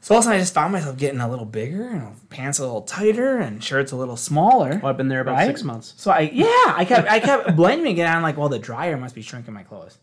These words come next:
Speaker 1: Has to be, because why is this just, this is my favorite shirt. Why is it all snug?
Speaker 2: Right.
Speaker 1: So years ago, two thousand, I don't know,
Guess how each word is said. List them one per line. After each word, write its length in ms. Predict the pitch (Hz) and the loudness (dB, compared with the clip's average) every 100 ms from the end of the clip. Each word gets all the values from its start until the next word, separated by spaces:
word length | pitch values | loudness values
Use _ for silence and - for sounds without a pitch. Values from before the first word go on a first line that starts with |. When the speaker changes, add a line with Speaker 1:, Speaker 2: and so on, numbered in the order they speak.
| _ _ | _ _
Speaker 1:
Has 380 | - 175 190 - | -6 -2 -2 -4
to 120 | 110 | -10
be, 220 | 98 92 | -14 -16
because 280 | 139 135 120 | -12 -8 -8
why 340 | 110 127 147 180 | -8 -10 -4 -4
is 200 | 131 127 | -4 -8
this 140 | 127 | -14
just, 300 | - 135 - | -14 -14 -14
this 80 | 139 | -8
is 40 | |
my 100 | 170 | -6
favorite 260 | 156 143 107 | -6 -8 -6
shirt. 260 | 220 - | -6 -6
Why 80 | 120 | -6
is 80 | 123 | -6
it 60 | 131 | -6
all 120 | 135 | -6
snug? 380 | - 311 240 123 _ _ _ - | -8 -8 -8 -10 _ _ _ -16
Speaker 2:
Right. 320 | 147 135 127 - - | -6 -4 -4 -8 0
Speaker 1:
So 460 | 175 175 160 139 - | 6 6 6 0 -2
years 320 | 151 160 143 | 4 6 4
ago, 240 | 131 120 | 2 0
two 160 | 120 160 | -2 0
thousand, 600 | 156 151 147 143 135 123 _ _ _ _ _ _ - | 2 2 0 -4 -8 -10 _ _ _ _ _ _ -6
I 160 | 113 110 | -2 0
don't 100 | 92 | -2
know, 160 | 87 | -12